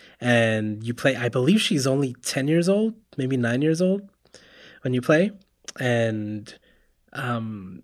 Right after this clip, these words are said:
very, very cool relationship stuff. But the most interesting thing is that when you have your dialogue choices, your three choices are, like, brawn or confrontation.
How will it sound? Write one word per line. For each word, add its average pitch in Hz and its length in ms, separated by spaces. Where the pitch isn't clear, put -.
very, 160 360
very 214 200
cool 180 180
relationship 143 540
stuff. - 360
But 185 340
the 147 80
most 143 200
interesting 151 420
thing 117 200
is 107 260
that 156 120
when 156 140
you 147 100
have 175 240
your 135 140
dialogue 175 500
choices, 117 580
your 135 120
three 185 240
choices 160 480
are, 120 520
like, 131 260
brawn 151 720
or 131 280
confrontation. 127 840